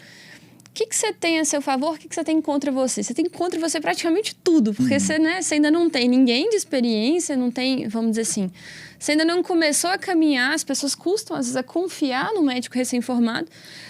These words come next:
Speaker 1: o que, assim, é complicado, porque o médico recém-formado, normalmente, ele tá muito mais afiado com o que tem de novidade, com o que tem animado,
Speaker 2: Uhum.
Speaker 1: né, e querendo entregar tudo que ele pode ali pro paciente, porque ele tá começando.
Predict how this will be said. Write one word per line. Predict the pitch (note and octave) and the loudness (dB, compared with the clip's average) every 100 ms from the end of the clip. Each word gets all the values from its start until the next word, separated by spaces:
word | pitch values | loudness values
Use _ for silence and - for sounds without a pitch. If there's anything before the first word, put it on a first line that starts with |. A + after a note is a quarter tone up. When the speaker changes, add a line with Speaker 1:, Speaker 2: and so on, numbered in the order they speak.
| - | -8
Speaker 1:
o | D#4 | -6
que, | D4+ | -2
assim, | F4+ F4+ D4+ A#3 - | 0 2 2 0 0
é | C4+ | -2
complicado, | D#4+ F4 G4+ G4 E4 C#4+ | -2 -4 -2 -2 -2 -4
porque | C#4+ E4 E4 | -6 -6 -2
o | D4 | 0
médico | D4+ F#4+ F4+ | 0 -2 -4
recém-formado, | E4+ D#4+ D4 D4 D#4+ | -4 -2 0 0 0
normalmente, | D4+ D4+ E4 | 2 0 -2
ele | |
tá | D4+ D4+ | -2 0
muito | D4+ G#4+ F4 | 0 0 0
mais | D#4+ | 0
afiado | D#4+ - D4+ C4 C#4 A4 G4+ | -2 -2 0 2 2 0 -2
com | D4+ D4+ | 0 -2
o | |
que | C#4+ | -2
tem | C4+ C4+ | -2 0
de | C4 | 2
novidade, | B3+ B3 G#3+ G3 G#3+ D4 C#4+ | 2 0 -2 0 0 0 0
com | C#4 C4+ | 0 -2
o | |
que | B3+ | -2
tem | B3 B3 B3 A#3+ - - - | -4 -2 0 -2 -10 -20 -8
animado, | - C4+ D4 B3+ A#3+ D4+ F#4 E4+ G4 - - | 0 4 6 4 2 0 0 0 -2 -6 -6
Speaker 2:
Uhum. | G#3+ G3+ | -6 0
Speaker 1:
né, | B3 E4+ - | 0 2 0
e | C#4 | 0
querendo | D#4 C#4 D4+ | 2 4 4
entregar | D#4+ D#4 C#4 B3+ C4+ | 4 2 0 2 -2
tudo | C4+ F4+ G4 | -2 -2 -2
que | F4+ | 0
ele | E4+ | -2
pode | C#4 C4 C4+ B3 | 0 2 2 2
ali | A#3+ B3 | 0 -2
pro | C#4 | -4
paciente, | C4+ B3+ C4 D#4 | -2 -2 -2 -4
porque | - - | -4 -2
ele | B3 | 0
tá | A#3 | 0
começando. | A3 A#3 A3 A3 A#3 C#4+ | -2 -2 0 0 -2 -4